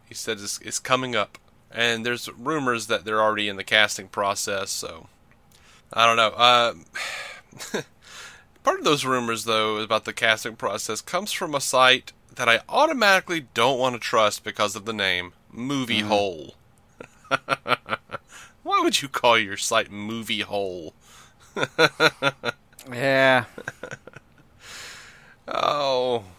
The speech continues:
Speaker 1: but there's, they're, they're, <laughs> they've got all these rumors saying that the, the Flashpoint is gonna,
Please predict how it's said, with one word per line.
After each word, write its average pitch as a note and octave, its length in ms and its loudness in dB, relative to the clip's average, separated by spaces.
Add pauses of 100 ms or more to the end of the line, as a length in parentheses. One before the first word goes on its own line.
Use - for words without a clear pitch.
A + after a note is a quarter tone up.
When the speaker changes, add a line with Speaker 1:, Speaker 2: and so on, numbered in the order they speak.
(120)
Speaker 1:
but D3 160 -6
there's, D3+ 300 0
they're, C#3+ 300 2
they're, C#3 500 -6 (120)
<laughs> - 100 -16
they've E3+ 240 -10
got D3+ 120 0
all C#3 60 2
these A#2 200 -2
rumors A2 340 -2
saying G#2 360 -2
that G2+ 180 -2
the, G2 360 -6
the D#2+ 100 -12
Flashpoint A2+ 760 -2
is G#2 100 -8
gonna, G2+ 340 -6